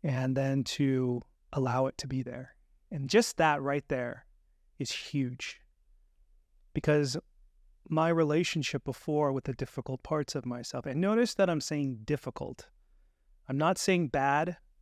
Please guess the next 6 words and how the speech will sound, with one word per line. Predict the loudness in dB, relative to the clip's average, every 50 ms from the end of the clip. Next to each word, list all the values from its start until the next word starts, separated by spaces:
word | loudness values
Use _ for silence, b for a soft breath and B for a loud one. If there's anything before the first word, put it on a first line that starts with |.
| -14 _
and | -4 -2
I'm | -2
not | 0 -2 -2 -2
saying | -2 -2 -2 -2 -2 -4
wrong. | -4 -2 -2 -2 -4 -6 -8 -14 -20 -20 _ _ _ _ _ _ _ _ _ _ _ _ _ _ _ _ -20 _ _ -20 -20 _ _ _ 0
Difficult. | 0 2 2 0 0 0 -6